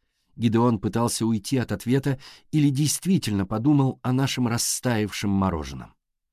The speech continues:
Между нами словно появилась пропасть. Неважно, насколько близки мы физически, но эту дистанцию невозможно не заметить, и я не знаю, как ее преодолеть.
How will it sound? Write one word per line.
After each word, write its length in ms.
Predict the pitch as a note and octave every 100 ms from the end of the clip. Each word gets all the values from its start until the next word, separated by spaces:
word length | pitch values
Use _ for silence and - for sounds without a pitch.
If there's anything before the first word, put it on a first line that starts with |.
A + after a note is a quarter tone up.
| _ _ _ _ -
Между 320 | G#2+ G2 A2
нами 220 | A2+ A#2
словно 380 | A2 A#2+ A#2 G#2+
появилась 560 | A2+ A2 G#2+ A#2 A2+ -
пропасть. 600 | G#2+ G2+ - - - - _ _ _ _
Неважно, 540 | A#2+ C#3+ C3 G#2+ D#2+ E2+
насколько 460 | F#2 - A2 G2
близки 420 | F2 G2+ - - B2
мы 140 | G2
физически, 760 | - G2+ A2 C#3+ - - - - _ _ _
но 180 | - A2
эту 240 | D3 C3 D#2
дистанцию 720 | F#2+ - C3 G#2 F#2+ F#2+ G2
невозможно 600 | C3 C#3 A#2+ E3 C3 A#2
не 120 | B2
заметить, 580 | A2+ C3 C3 G#2+ - _ _ _ _ -
и 60 | C3+
я 240 | G#2+ A2+
не 140 | F#2+ E2+
знаю, 540 | E2+ A#2+ A#2+ A#2+ - _
как 340 | - A#2+ A#2 -
ее 380 | B2 G2 F2+ G2
преодолеть. 800 | F#2 F#2 E2 C#2+ A#1 - -